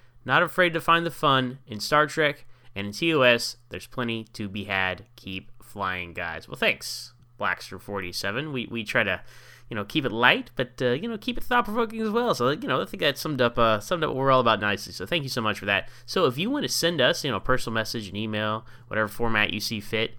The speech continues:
uh, let us know about your address, and we will s-, ship this thing out to you. Star Trek The Next Generation, Season one on Blu-ray. It is yours. Thank you for the five-star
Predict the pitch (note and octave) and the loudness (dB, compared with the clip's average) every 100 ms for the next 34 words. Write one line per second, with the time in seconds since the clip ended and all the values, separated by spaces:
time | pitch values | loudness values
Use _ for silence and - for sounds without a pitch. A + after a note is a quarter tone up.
0 | - - - G2 G2 F#2+ F#2 F2 E2+ D#2+ | -16 -20 -12 -4 -2 0 0 0 -2 -4
1 | D2+ - G#2+ G#2 - A2 D#3 A#2+ - F#2 | -6 -4 -4 -4 -2 0 2 0 -2 -8
2 | F2+ - F2+ G#2+ A#2 A#2 C#3+ A#3+ - A#2+ | -12 -10 -8 -8 -4 0 0 -2 -6 -6
3 | A2+ C3 D#3 G2 - - - - - - | -4 -2 -2 -4 -10 -18 -20 -20 -20 -14
4 | - F#3 F3+ F3+ E3+ G3 G#3 A3 G#3 - | -6 -4 -2 -2 0 2 4 2 2 0
5 | G3+ - F3 F#3+ - G3 G3 A#2+ D3+ - | 0 2 2 2 0 0 0 0 0 -2
6 | - E3+ D#3 A#2+ E3+ G3 - G#3+ G3+ - | -2 0 2 2 2 0 -6 -6 -4 -4
7 | F3+ G3 C#3 G#2+ C#3 F3+ F#3 - A2+ A2 | -4 -4 -4 0 2 2 0 0 2 2
8 | G#2+ A2 D3+ F3+ D3+ F3 F#3 F#3 C3 G2+ | 0 -2 -2 0 2 4 2 0 -2 -2
9 | F#2 G2 D3+ E3+ E3 - D3+ C3+ - C#3+ | -6 0 2 2 0 -2 -2 -2 -4 -4
10 | - - F3+ F#3+ - - G2+ E2+ G#2 | -2 8 8 8 4 2 4 4 0